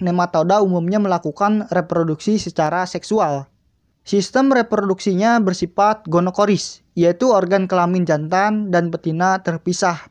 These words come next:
pada individu yang berbeda. Fertilisasi atau pembuahannya pun terjadi secara internal, yaitu dilakukan dengan cara jantan yang memasukkan sel sperma ke dalam tubuh betina. Nah, klasifikasinya terdiri dari dua kelas.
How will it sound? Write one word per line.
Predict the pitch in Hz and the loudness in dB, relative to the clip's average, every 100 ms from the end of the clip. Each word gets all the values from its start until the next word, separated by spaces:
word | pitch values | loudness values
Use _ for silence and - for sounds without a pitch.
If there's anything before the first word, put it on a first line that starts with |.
| - | -4
pada | 143 160 | 0 2
individu | 165 156 143 139 160 170 | 2 -2 -4 0 4 4
yang | 147 143 | 0 -2
berbeda. | 147 156 147 - _ _ _ _ _ _ _ | 0 2 2 -2 _ _ _ _ _ _ _
Fertilisasi | - 202 208 220 214 214 185 220 240 | 0 2 2 2 2 0 0 -2 0
atau | 185 180 - 226 | 0 0 2 2
pembuahannya | 226 196 185 185 180 165 - | 2 2 2 2 0 -2 0
pun | 240 240 240 | 2 2 2
terjadi | 196 165 170 190 | 0 2 0 0
secara | - - 175 190 | -2 0 2 0
internal, | 185 202 220 185 143 - _ _ _ _ | 0 0 2 2 0 -6 _ _ _ _
yaitu | 165 170 247 | 0 2 2
dilakukan | 214 208 190 180 226 | 4 4 0 0 2
dengan | 214 196 175 | 2 2 2
cara | 175 170 214 170 | 2 4 2 2
jantan | 160 156 156 202 208 | 0 0 0 0 0
yang | 180 | -2
memasukkan | 165 160 160 156 196 196 190 | -2 -4 -4 -4 -2 -2 -2
sel | 165 | -4
sperma | - - 196 202 - - - | -2 0 2 0 -2 -10 -6
ke | |
dalam | 156 139 170 185 | 0 2 2 0
tubuh | 180 151 160 | -4 -6 -6
betina. | 147 - 190 170 147 _ _ _ _ _ _ _ | -8 -4 -2 -2 -6 _ _ _ _ _ _ _
Nah, | 202 214 | -2 0
klasifikasinya | 214 214 208 196 190 185 220 226 | -2 -2 -2 -2 0 0 0 0
terdiri | 208 180 175 226 | 0 4 4 2
dari | 180 170 165 214 | 2 2 2 0
dua | 170 170 170 | 0 0 0
kelas. | 185 143 - - - | -2 -2 -8 -14 -20